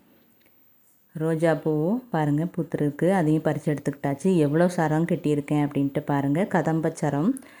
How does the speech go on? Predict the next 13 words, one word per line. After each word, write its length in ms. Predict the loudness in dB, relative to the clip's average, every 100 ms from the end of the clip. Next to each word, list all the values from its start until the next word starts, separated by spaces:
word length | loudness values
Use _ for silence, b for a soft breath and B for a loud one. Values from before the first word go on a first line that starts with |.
| B B B _ _ _ _ _
சாமி 340 | -4 -2 0
படத்துக்கு 420 | 0 0 0 -2
தேவையான 480 | 0 2 4 2 2
பூக்களை 400 | 0 0 2 2
நம்ம 220 | 4 4
மாடி 260 | 4 2 2
தோட்டத்துல 400 | 0 0 -2 0
இருந்தே 320 | 2 2 2
அறுவடை 360 | 2 2 0 0
பண்ணி 220 | 0 0
எடுத்தாச்சு. 720 | 0 -2 -4 -6 -4 0 0 -2 B B B _ _ _ _ _ _ _ _ _ _ _ _ _ -8
பார்க்குறதுக்கே 580 | -6 -2 0 0 2 2
ரொம்ப 280 | 2 2